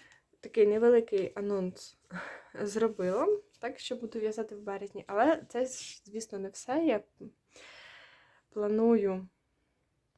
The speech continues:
в березні взяти невелику відпустку, і в мене буде декілька, е, <laughs> можна сказати, вільних днів,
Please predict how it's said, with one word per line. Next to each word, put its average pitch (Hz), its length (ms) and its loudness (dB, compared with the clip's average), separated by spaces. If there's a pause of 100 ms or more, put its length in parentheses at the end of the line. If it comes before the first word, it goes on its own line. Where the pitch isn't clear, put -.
(1300)
в 185 120 -8
березні 196 460 -2
взяти 190 300 -8
невелику 190 500 -6
відпустку, 220 760 -8 (160)
і 196 180 -6
в 214 40 -8
мене 202 260 -2
буде 190 300 -10
декілька, 180 600 -10 (1040)
е, 185 340 -4 (240)
<laughs> - 240 -18
можна 214 340 -2
сказати, 190 480 -4
вільних 190 500 -2
днів, 226 460 -4